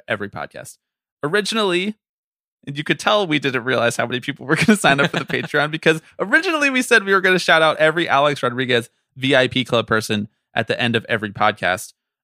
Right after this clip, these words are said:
Speaker 1: Um, like, over fifty people, over <laughs> fifty of you signed up for that tier. And I don't think that everybody wants to hear fifty names read off at the end of every podcast. And I apologize if you do. We will read five of ev-,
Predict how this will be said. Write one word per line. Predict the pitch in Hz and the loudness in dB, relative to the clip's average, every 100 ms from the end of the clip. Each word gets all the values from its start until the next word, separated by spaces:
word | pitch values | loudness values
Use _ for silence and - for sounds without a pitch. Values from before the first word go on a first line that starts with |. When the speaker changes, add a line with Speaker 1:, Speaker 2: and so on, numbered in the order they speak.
| _ | _
Speaker 1:
Um, | 117 107 104 101 - _ _ _ _ _ - | -2 -2 -2 -6 -10 _ _ _ _ _ 0
like, | 156 151 - | 0 0 -4
over | 180 196 190 - _ _ | -2 0 -2 -4 _ _
fifty | 165 156 131 | -2 -2 -4
people, | 117 117 107 101 95 _ _ - | -4 -6 -4 -8 -10 _ _ -4
over | 160 151 | -2 0
<laughs> | |
fifty | - 208 160 147 | -2 -8 -4 -6
of | 135 | -2
you | 139 | -2
signed | 131 120 123 123 | -2 -2 0 0
up | - | -2
for | 127 | -2
that | 117 - | -2 -2
tier. | - 147 151 | -4 0 2
And | 135 123 | 2 2
I | 147 | 2
don't | 175 - | 0 -2
think | 175 | -2
that | 160 147 | 0 0
everybody | 139 143 135 | 0 -2 -4
wants | 123 131 - | 0 -2 -2
to | 123 | -2
hear | 120 | -2
fifty | - 131 123 | -2 -4 -4
names | 117 113 113 | -4 -2 -2
read | 113 107 | 0 2
off | 104 | 0
at | 113 | -2
the | - | -4
end | - 110 | -4 -4
of | |
every | 110 101 | -6 -6
podcast. | - 92 - 80 - - _ _ _ 143 | -6 -8 -6 -6 -8 -16 _ _ _ 0
And | 135 | 2
I | |
apologize | 139 143 135 123 113 | 4 4 4 2 0
if | 113 | -6
you | 113 | -12
do. | 71 76 - _ | -12 -16 -18 _
We | 143 | -4
will | 147 139 | -2 0
read | 143 131 | -2 0
five | 117 127 120 | 2 2 2
of | 117 110 | -2 -2
ev-, | 113 | -2